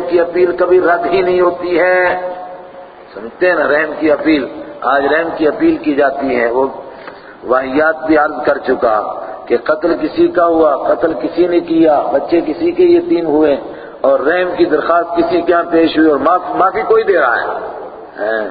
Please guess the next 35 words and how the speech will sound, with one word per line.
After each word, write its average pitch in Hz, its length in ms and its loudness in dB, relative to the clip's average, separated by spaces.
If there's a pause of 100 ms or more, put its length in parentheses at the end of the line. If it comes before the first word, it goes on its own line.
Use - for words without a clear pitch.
اسی 143 260 -4
کو 139 120 2
پنجابی 135 480 0
کہتے 135 280 0
ہیں، 131 100 0
نانی 127 300 0
قسم 135 340 -4
کرے 143 200 2
دو 127 140 0
طرح - 160 0
چھٹیاں - 420 -8
پڑے۔ - 160 -6 (2250)
ظلم 226 320 0
کسی 233 280 0
کے 269 180 2
ساتھ 226 300 0
ہوا، 170 260 4
معافی 156 640 0
کوئی 196 220 2
دے، 160 140 0
اسلام 139 600 -2
اس 139 200 -8
کا 143 160 4
روادار 131 460 2
نہیں 156 320 -4
ہے۔ - 100 -8 (460)
جس 143 200 0
کے 160 160 2
ساتھ 156 320 2
ظلم 190 240 2
ہوا، 156 240 4
اس - 200 -4
کے 143 80 2
بچے 131 340 0
معاف 151 220 2